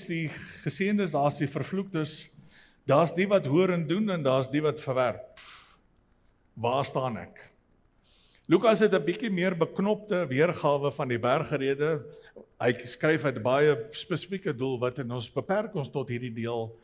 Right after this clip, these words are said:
nie by Matteus wat bietjie meer volledig is nie, maar hierdie is genoegsame vir ons te sê, maar wat is dit?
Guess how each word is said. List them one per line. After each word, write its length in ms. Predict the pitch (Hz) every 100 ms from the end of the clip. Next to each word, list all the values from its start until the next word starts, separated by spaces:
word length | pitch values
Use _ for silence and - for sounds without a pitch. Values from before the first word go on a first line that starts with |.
| _ _ -
nie 120 | 151
by 140 | 185
Matteus 500 | 156 135 139 165 151
wat 240 | 156 131 110
bietjie 240 | 127 147
meer 180 | 127 120
volledig 580 | - 120 117 139 120 123
is 180 | 107 -
nie, 120 | 123
maar 260 | 131 131 131 - -
hierdie 220 | 156 277
is 120 | 269 -
genoegsame 640 | 190 269 - 160 143 139
vir 140 | -
ons 120 | 135 -
te 100 | 135
sê, 220 | 156 151
maar 160 | 127
wat 200 | 113 131 -
is 120 | 120
dit? 380 | - 92 _ -